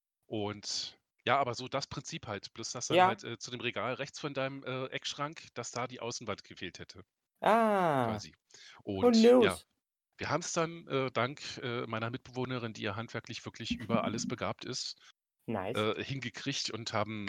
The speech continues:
Speaker 1: äh, die Schränke aufgebaut, mussten dann leider noch eine Tür festschrauben mit Winkeln,
Speaker 2: Ja.
Speaker 1: weil da die, äh, äh, die Scharniere ausgebrochen waren durch die Handwerker.
Speaker 2: Oh.
Speaker 1: Was aber nicht schlimm ist, das wird halt
Speaker 2: Mhm.
Speaker 1: sowieso mein Lagerschrank.
Speaker 2: Ja.
Speaker 1: Das ist super.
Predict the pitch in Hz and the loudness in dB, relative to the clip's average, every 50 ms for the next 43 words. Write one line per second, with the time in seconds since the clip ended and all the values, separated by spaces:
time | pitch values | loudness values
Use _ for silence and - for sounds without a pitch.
0 | 107 - 98 101 95 - - - - 135 139 - 143 - - 110 - 117 - - | -4 -2 -4 -4 -2 -2 -4 -2 -4 -6 -6 -6 -8 -8 -6 -6 -6 -8 -10 -6
1 | - 110 110 113 113 113 - - - - 113 127 - - - 131 117 107 104 110 | -4 -2 -2 -2 -2 -2 -4 -6 -4 -4 -2 -2 -2 -2 -2 -4 -4 -2 -2 -2
2 | 113 110 107 104 101 - 104 110 127 123 - - - 117 110 - - 151 156 - | -2 -4 -6 -8 -10 -8 -8 -6 -6 -6 -6 -6 -6 -6 -8 -6 -8 -6 -4 -2
3 | - - - - 185 180 - - 123 110 - - 104 104 - - 156 170 208 233 | -2 -2 -2 -2 -2 -4 -4 -4 -6 -10 -6 -6 -6 -6 -6 -6 -8 -8 -8 -10
4 | _ _ _ _ _ _ _ - - 202 202 180 139 135 - 214 - 107 101 107 | _ _ _ _ _ _ _ -10 2 6 8 10 10 10 8 8 6 4 4 4
5 | 107 110 - 107 104 104 107 107 101 98 101 98 98 92 101 95 92 95 - 92 | 0 -2 -2 -2 -2 0 -2 -4 -6 -10 -10 -8 -8 -8 -6 -6 -6 -6 -6 -6
6 | 90 90 87 87 92 90 _ _ _ - 104 - - 104 104 113 131 139 120 104 | -8 -8 -10 -12 -14 -18 _ _ _ -4 -4 -4 -4 -4 -6 -6 -4 -4 -4 -6
7 | - - - - - - - - - 95 - - 107 95 95 95 95 101 101 101 | -6 -4 -6 -6 -6 -2 -2 -2 -2 -2 -6 -6 -10 -8 -6 -8 -6 -8 -8 -8
8 | - - 110 95 104 104 98 - 101 101 - 131 143 190 - _ _ _ _ _ | -8 -8 -8 -8 -8 -10 -8 -8 -8 -8 -6 -8 -10 -10 -12 _ _ _ _ _
9 | _ - 151 165 156 131 117 - _ _ _ - - - 247 208 165 151 - - | _ -4 0 2 2 2 2 0 _ _ _ -2 0 2 4 2 2 2 2 0
10 | 151 165 180 190 233 254 - - - - - 143 - - 147 180 190 202 208 226 | -2 -4 -4 -4 -4 -2 -2 -4 -4 -6 -8 -8 -6 -2 2 4 4 6 6 4
11 | 247 - - - - - 110 107 113 131 147 139 - - - 131 135 - - - | 2 0 -2 -2 -2 -2 -2 -2 -2 -2 -2 -4 -4 -4 -8 -10 -12 -14 -18 -20
12 | - - - - - _ _ _ _ _ _ _ _ _ 156 160 175 165 - - | -20 -8 -8 -8 -8 _ _ _ _ _ _ _ _ _ 4 4 4 4 4 0
13 | - - 107 - - 113 107 - 110 113 117 | -6 -4 -4 -4 -4 -6 -6 -6 -6 -6 -8